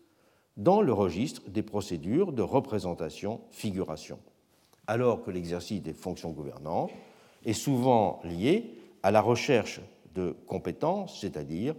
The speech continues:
à des choix de, euh, distinction. La notion même de démocratie participative, qui elle aussi est apparue simplement dans les années soixante, s'inscrit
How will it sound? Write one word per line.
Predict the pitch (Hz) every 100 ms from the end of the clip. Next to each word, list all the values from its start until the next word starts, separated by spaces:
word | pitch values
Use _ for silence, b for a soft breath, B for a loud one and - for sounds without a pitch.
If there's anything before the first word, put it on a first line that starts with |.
| B B B -
à | 107
des | 90
choix | - 92 113 143 - - -
de, | 101 120 -
euh, | 92 82 -
distinction. | 82 92 - 82 78 - - _ _ _ _ _ _ _ _ _ _ _ _ b b b
La | 95 95
notion | 143 143 151 131
même | 135 139 110
de | 92
démocratie | 87 - 87 92 104 101 120
participative, | 110 98 131 - 147 165 165 285 117 95 B B B
qui | -
elle | 82 85
aussi | 90 -
est | 110 80
apparue | 76 80 90
simplement | 98 87 87 92 104
dans | 87
les | 82 76
années | 71
soixante, | - - - 123 170 214 - B B B B B B
s'inscrit | - 120 110 - 147